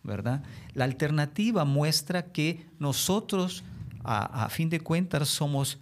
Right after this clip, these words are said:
responsables de nuestro destino, porque somos nosotros que tenemos que escoger. Dios no lo puede hacer por nosotros.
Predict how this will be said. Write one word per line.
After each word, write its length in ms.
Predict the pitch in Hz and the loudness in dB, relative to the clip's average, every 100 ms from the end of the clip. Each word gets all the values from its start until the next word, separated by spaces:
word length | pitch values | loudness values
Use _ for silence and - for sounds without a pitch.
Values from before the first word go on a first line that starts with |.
| - | -6
responsables 1080 | 139 165 - - 147 143 - 185 208 202 175 | 0 2 2 2 4 4 4 4 2 2 4
de 120 | 147 | 4
nuestro 440 | 165 180 180 180 | 4 2 2 4
destino, 680 | 175 170 - - 117 - - - - - _ _ _ _ _ | 4 2 0 -2 -2 -4 -8 -12 -20 -20 _ _ _ _ _
porque 260 | - 156 151 | -2 0 0
somos 400 | - 180 147 - | 0 2 2 2
nosotros 520 | 151 143 254 - 175 | 2 2 0 2 0
que 100 | - | 0
tenemos 400 | 131 127 117 104 | 0 0 0 -2
que 80 | - | -6
escoger. 560 | 123 - - - - - _ _ | -8 -10 -14 -12 -14 -16 _ _
Dios 200 | - 160 | -2 0
no 80 | 170 | 2
lo 100 | 156 | 2
puede 220 | - 190 | 2 2
hacer 240 | 139 139 117 | 2 0 -4
por 160 | 131 | -4
nosotros. 560 | 123 113 - - 143 135 | -6 -6 -6 -8 -10 -14